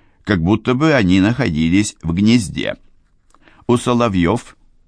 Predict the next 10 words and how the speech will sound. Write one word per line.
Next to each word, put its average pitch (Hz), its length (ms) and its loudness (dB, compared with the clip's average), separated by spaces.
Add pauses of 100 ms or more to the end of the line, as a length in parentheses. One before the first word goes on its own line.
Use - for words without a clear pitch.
(140)
особенно 76 500 -2
молодых, 73 640 -4 (480)
очень 139 340 0
много 120 480 2
врагов 107 560 0
как 95 220 -2
среди 123 400 -2
птиц - 600 -6
и 101 140 0
четвероногих, 90 960 -2